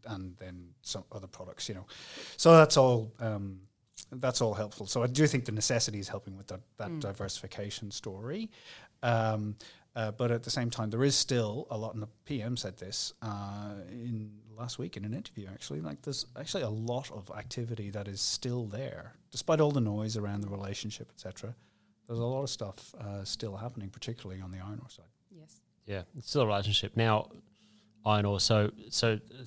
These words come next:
Speaker 3: the, the, the two main things that they could do, uh, is find their iron ore from so-,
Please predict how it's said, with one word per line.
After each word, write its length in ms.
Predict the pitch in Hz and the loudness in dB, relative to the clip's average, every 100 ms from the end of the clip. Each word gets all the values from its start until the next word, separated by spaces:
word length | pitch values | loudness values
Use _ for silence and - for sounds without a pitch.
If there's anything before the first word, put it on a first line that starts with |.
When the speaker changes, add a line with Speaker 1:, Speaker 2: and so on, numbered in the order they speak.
| 107 - | -14 -8
Speaker 3:
the, 120 | 120 | -6
the, 160 | 120 151 | -6 -2
the 120 | 123 | 0
two 180 | 113 156 | 8 12
main 160 | 131 113 | 12 10
things 220 | 113 110 | 8 4
that 60 | 98 | 2
they 120 | 95 | -2
could 140 | 95 | -4
do, 180 | 90 101 - | -2 -2 -2
uh, 100 | 104 - 87 - - _ _ 101 - | -8 -10 -20 -20 -20 _ _ -20 -14
is 120 | 104 | -8
find 320 | - 110 101 95 | 2 4 4 2
their 240 | 92 92 | -2 0
iron 240 | 95 92 | 0 0
ore 120 | 92 90 | -2 -4
from 180 | - | -8
so-, 140 | - | -10